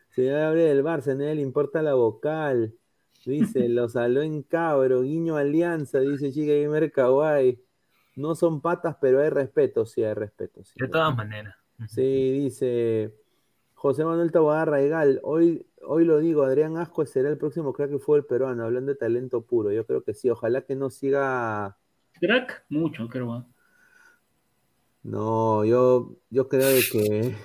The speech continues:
Speaker 1: <laughs> yo creo de que, mm, Ascuez es buen jugador.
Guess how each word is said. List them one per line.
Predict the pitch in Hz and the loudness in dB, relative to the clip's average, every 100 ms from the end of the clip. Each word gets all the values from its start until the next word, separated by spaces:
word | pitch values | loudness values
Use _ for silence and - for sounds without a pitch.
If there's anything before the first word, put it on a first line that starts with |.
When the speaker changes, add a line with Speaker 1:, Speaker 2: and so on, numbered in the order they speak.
| - | -20
Speaker 1:
<laughs> | - - 117 | -20 -8 0
yo | 131 | 0
creo | 123 143 147 | 2 2 2
de | 143 131 | 2 2
que, | 127 113 110 107 101 98 | 2 4 4 2 0 -2
mm, | 95 95 _ _ _ _ _ - | -6 -14 _ _ _ _ _ -12
Ascuez | 131 143 - 135 - | -4 -4 0 0 0
es | |
buen | 120 120 | -2 -4
jugador. | - 113 110 120 135 156 | -4 -4 0 0 -2 -6